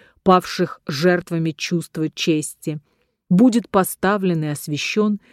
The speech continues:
в присутствии герцога и княгини памятник. Герцог очень им доволен. Идея памятника, как говорят, принадлежит им обоим,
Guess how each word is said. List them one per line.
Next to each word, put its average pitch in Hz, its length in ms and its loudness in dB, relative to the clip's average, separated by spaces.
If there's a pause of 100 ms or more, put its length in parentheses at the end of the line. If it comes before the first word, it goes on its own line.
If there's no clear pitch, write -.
(120)
в - 80 -20
присутствии 175 640 2
герцога 156 720 0
и 147 80 -4
княгини 180 800 -2
памятник. 143 840 -8 (440)
Герцог 214 520 2
очень 180 300 2
им 175 140 2
доволен. 135 720 -4 (360)
Идея 170 380 6
памятника, 196 760 -2
как 160 200 0
говорят, 156 580 0
принадлежит 185 840 0
им 208 200 2
обоим, 143 560 -2